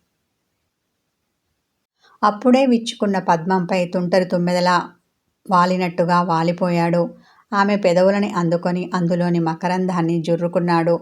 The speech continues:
ఆమెకు ఒకవైపు సంతోషంగానూ మరొకవైపు బాధగానూ ఉంది. ఎక్కడ మళ్ళీ మేఘ్ ఆ రోజులా ప్రవర్తిస్తాడేమోనన్న భయం ఆమెను వీడడం లేదు.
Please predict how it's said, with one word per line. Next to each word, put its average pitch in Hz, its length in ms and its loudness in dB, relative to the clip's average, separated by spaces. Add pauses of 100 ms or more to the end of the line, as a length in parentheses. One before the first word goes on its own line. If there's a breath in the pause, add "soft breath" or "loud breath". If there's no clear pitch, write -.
(140)
ఆమెకు 196 320 0
ఒకవైపు 180 420 0
సంతోషంగానూ 175 880 -2
మరొకవైపు 180 600 0
బాధగానూ 170 680 0
ఉంది. 165 380 -4 (400 loud breath)
ఎక్కడ 214 300 0
మళ్ళీ 190 360 0
మేఘ్ 175 440 0 (420)
ఆ 180 160 6
రోజులా 185 440 2
ప్రవర్తిస్తాడేమోనన్న 175 1300 0
భయం 170 420 -4
ఆమెను 175 420 0
వీడడం 175 380 2
లేదు. 170 540 0